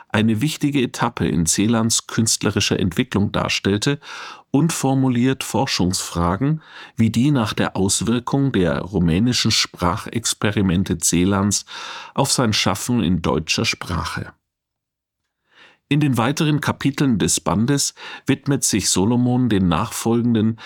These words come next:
von Isolation und psychischen Krisen geprägten Lebensetappen Celans in Wien und vor allem Paris, während der er unter den Schwierigkeiten des Exils, dem Gefühl, unverstanden zu sein,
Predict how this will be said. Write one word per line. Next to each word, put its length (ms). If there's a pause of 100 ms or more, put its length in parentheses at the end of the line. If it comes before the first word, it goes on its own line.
(160)
von 380
Isolation 960
und 160
psychischen 640
Krisen 480
geprägten 680
Lebensetappen 880
Celans 560
in 200
Wien 340 (460)
und 160
vor 220
allem 260
Paris, 580 (400)
während 400
der 320
er 380
unter 200
den 160
Schwierigkeiten 840
des 160
Exils, 680 (460)
dem 140
Gefühl, 400
unverstanden 800
zu 160
sein, 500